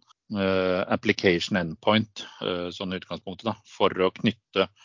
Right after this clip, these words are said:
denne ressurskontoen, er et godt gammeldags Active Directory-ord. Eh, og der er det jo sånn at du knytter det til en lisens, og så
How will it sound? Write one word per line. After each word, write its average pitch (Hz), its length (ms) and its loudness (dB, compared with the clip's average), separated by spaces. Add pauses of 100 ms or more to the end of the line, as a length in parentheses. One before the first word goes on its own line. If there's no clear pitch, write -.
(240)
denne 90 680 -2
ressurskontoen, 98 1040 -2 (420)
er 90 120 -8
et 104 160 -14
godt - 260 -4
gammeldags 87 920 -6 (220)
Active 95 300 -4
Directory-ord. 98 580 -2 (380)
Eh, 92 600 -6 (300)
og 107 120 0
der 120 280 12
er 104 160 10
det 107 80 6
jo 117 100 8
sånn 104 320 2
at 104 80 0 (100)
du 107 920 0
knytter 107 400 -8
det 101 400 4
til 95 180 -2
en 98 120 0
lisens, 131 460 2
og 131 80 -4
så 98 220 0